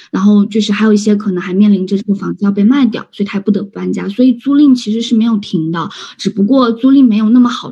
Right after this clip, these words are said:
做了。因为我们之前整个过去的这么多年，我们租赁市场上从来没有缺过租客，我们从来都是缺房子，我们从来都是这个业主就是交房的时候，我们都巴巴的等着，租客也巴巴的等着。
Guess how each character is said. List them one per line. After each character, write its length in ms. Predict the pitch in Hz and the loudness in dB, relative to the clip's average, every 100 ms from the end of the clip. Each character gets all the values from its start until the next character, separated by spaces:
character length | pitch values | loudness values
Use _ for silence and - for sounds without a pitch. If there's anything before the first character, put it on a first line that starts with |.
| - | -8
做 240 | - 240 214 | 0 2 2
了。 220 | 165 208 | -2 0
因 80 | 208 | 2
为 80 | 226 | 4
我 120 | 196 | 2
们 140 | 190 | 0
之 140 | 208 233 | 0 -2
前 320 | - 202 202 - - | 0 0 0 -8 -16
整 320 | - 214 185 | -2 -2 0
个 200 | 196 269 | 0 0
过 160 | 247 247 | 2 0
去 200 | 226 - | 0 -4
的 140 | 202 190 | -4 -2
这 140 | 214 | 0
么 120 | 208 | 0
多 200 | 202 202 | 2 4
年， 200 | 208 190 | 4 2
我 80 | 185 | -2
们 200 | 180 185 | -4 -4
租 260 | - 240 247 | -2 0 2
赁 260 | 247 254 | 4 4
市 160 | 226 254 | 2 -2
场 160 | 240 - | -2 -2
上 200 | 208 208 | -2 0
从 160 | 202 | 2
来 100 | 208 | 2
没 80 | 214 | 4
有 100 | 190 | 2
缺 220 | - 226 | -2 -2
过 140 | 220 208 | 0 0
租 180 | 220 | 0
客， 300 | 220 - 214 - - - | -4 -4 -6 -6 -20 0
我 60 | |
们 120 | 202 202 | 2 2
从 160 | 214 | 2
来 100 | 220 | 0
都 120 | 220 | 0
是 100 | 214 | -2
缺 320 | 202 - 226 214 | -4 -2 -2 -2
房 300 | 185 156 175 | -2 -4 -6
子， 240 | 175 170 - - | -6 -10 -12 -6
我 60 | 208 | 2
们 100 | 202 | 2
从 120 | 208 | 4
来 160 | 220 214 | 2 2
都 160 | 214 | 2
是 240 | 226 240 208 | 2 2 0
这 220 | 214 202 | 0 -2
个 160 | 196 170 | -2 -2
业 200 | 240 214 | 0 0
主 180 | 190 | -2
就 120 | - 202 | -4 -4
是 160 | 196 | -4
交 220 | 196 214 | -2 2
房 180 | 214 185 | 2 2
的 80 | 185 | -2
时 140 | 196 | -4
候， 160 | 190 202 | -6 -2
我 80 | 185 | -2
们 100 | 175 | -2
都 80 | 202 | -2
巴 160 | 226 | -2
巴 160 | 233 233 | -2 0
的 120 | 233 | 0
等 320 | 208 180 147 | 0 -4 -4
着， 240 | 143 147 - _ | -8 -14 -14 _
租 140 | - | -2
客 160 | 247 277 | 0 0
也 80 | 208 | -2
巴 140 | 185 | -4
巴 140 | 196 196 | -4 -2
的 100 | 202 | -2
等 240 | 196 160 | -2 -6
着。 220 | - 117 | -8 -12